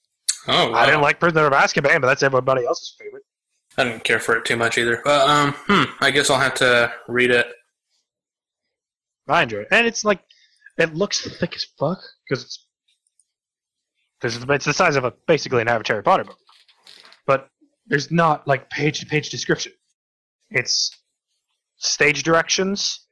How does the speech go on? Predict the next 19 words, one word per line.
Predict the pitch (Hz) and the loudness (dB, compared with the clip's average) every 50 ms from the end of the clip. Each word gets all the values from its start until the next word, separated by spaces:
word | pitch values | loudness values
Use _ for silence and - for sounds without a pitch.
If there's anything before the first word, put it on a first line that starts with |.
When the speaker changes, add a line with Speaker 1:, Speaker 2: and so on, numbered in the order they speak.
| _ _ - | _ _ 0
Speaker 2:
basic | 147 147 143 - 156 - | 0 0 0 -2 -6 -6
scenery, | - - 160 151 147 143 143 143 139 143 139 _ _ _ _ _ _ _ _ _ _ _ _ _ _ _ _ _ _ _ _ _ _ _ _ _ - | -4 -2 0 0 2 2 2 2 0 0 -4 _ _ _ _ _ _ _ _ _ _ _ _ _ _ _ _ _ _ _ _ _ _ _ _ _ -6
and | - 131 127 123 | -4 -2 0 0
lines. | 120 120 117 110 104 98 92 90 90 - - - - - _ - - - _ - | 2 2 0 0 -2 -6 -10 -12 -8 -4 -2 -2 -4 -4 _ -16 -20 -12 _ -2
Speaker 1:
I | 139 | 0
wonder | 139 143 151 180 196 196 185 | 0 2 2 2 4 2 2
Speaker 2:
You | 131 | 0
can | - 139 131 | 0 -2 -2
read | 135 139 131 | -2 -2 0
the | 131 123 | 0 -2
whole | 113 - 135 131 135 127 | -2 -2 -2 -2 -2 0
book | 117 127 120 113 - - | 2 2 0 0 0 -4
in | 113 113 120 | -8 -8 -6
maybe | 120 123 123 123 117 123 120 | -2 -2 0 0 0 -2 -4
two | - - 131 113 110 | -4 -4 -2 0 0
hours. | 104 98 98 - - - - - - | 0 -2 -4 -8 -12 -14 -14 -10 -4
Speaker 1:
I | - 139 | -2 0
wonder | 139 135 131 156 170 165 165 165 156 | 0 2 2 2 2 4 4 4 4
if | 135 143 139 135 - - - - - | 4 4 4 2 2 -2 -10 -12 -12